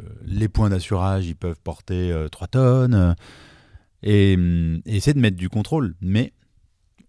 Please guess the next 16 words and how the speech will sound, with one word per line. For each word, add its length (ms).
pourtant, 280
il 60
y 40
a 40
une 120
autre 180
partie 420
qui 160
vient 240
à 40
un 40
moment 240
donné 220
prendre 340
le 100
dessus. 320